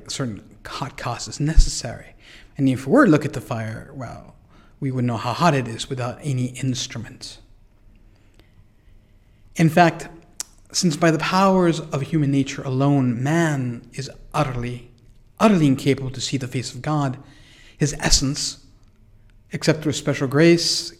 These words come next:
given to the soul of the just, once he, once he reaches heaven, Saint Thomas will ask in question thirteen of the first part of the Summa Theologiae, how is it possible to even name a God,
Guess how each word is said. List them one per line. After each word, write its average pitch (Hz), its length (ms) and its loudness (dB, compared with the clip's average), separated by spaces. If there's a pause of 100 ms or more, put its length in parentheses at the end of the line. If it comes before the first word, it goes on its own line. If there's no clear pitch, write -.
(320)
given 185 380 4
to - 100 -12
the 123 120 -4
soul 131 400 -4
of - 80 -18
the 143 120 -4
just, - 580 -6 (420)
once 170 300 2
he, - 80 -14 (160)
once 165 240 2
he - 220 -6
reaches 190 400 0
heaven, 107 320 -12 (840)
Saint 190 220 2
Thomas 233 580 4
will 156 320 -4
ask 160 480 -2
in 143 60 -10
question 135 400 -4
thirteen 131 560 2
of 120 100 -8
the 117 60 -10
first - 320 -8
part 120 220 -6
of 113 80 -12
the - 60 -14
Summa 135 200 -8
Theologiae, 147 640 -2 (560)
how 247 800 0
is 165 160 0
it 156 160 -2
possible 123 580 -6 (960)
to - 120 2
even 202 340 6
name 180 440 4
a 131 120 -4
God, 123 760 -4